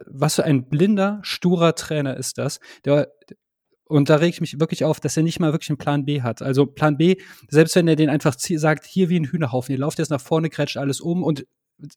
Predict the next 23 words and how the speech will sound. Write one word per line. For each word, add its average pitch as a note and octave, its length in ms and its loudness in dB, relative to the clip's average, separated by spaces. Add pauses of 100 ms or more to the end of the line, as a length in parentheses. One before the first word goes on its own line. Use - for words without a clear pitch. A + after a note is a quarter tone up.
(220)
haut - 260 -2
meinetwegen F3 300 0
aus D3+ 120 0
dreißig F3 320 -2
Metern D3 220 -4
drauf. A#2+ 360 -4 (380)
Aber D#3 160 4
es D3 120 0
ist E3 140 -2
wirklich F3+ 360 2
immer F#3 340 0
dasselbe, C3 440 0
immer F3 300 0
dasselbe. C3+ 440 0
Und C3 160 -2
man C#3 100 0
sieht D#3+ 300 -2
doch C#3 160 2
einfach C#3 260 -4
von B2+ 160 -6
Woche F3 260 4
zu B2+ 240 -4
Woche, C3 320 2